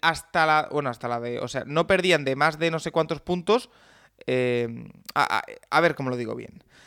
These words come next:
Esta semana perdieron de treinta y cinco puntos con los Bills. No recuerdo cuál era la estadística, creo que era la mayor diferencia de una derrota de los Steelers desde este cincuenta y uno cero,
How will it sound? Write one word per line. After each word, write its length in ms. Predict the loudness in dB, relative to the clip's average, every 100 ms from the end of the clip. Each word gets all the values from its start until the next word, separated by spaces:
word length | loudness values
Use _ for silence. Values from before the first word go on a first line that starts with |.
| -8
Esta 280 | -2 0 0
semana 360 | 0 0 0 0
perdieron 400 | 2 2 2 0
de 80 |
treinta 260 | -2 0 0
y 40 |
cinco 280 | -2 -2 -2
puntos 260 | -2 -2 0
con 140 | 2
los 140 | 0 0
Bills. 380 | -2 -4 -12 _ _ _ _ _
No 320 | -20 -10 -2 0
recuerdo 400 | 2 2 0 0
cuál 160 | 2
era 180 | 4 4
la 120 | 2
estadística, 880 | 0 0 2 0 -4 -2 2 0 0 _ _ _ -18 -4
creo 180 | -2 2
que 80 | 4
era 160 | 4
la 140 | 4 4
mayor 320 | 4 4 2
diferencia 440 | 0 0 0 0
de 180 | 2 2
una 160 | 2 2
derrota 360 | 4 2 -2
de 60 | -4
los 120 | -6
Steelers 460 | -8 -2 2 2 2
desde 380 | -2 2 2
este 180 | 2 0
cincuenta 400 | -2 0 2 4
y 60 | 2
uno 120 | 0
cero, 360 | 2 2 2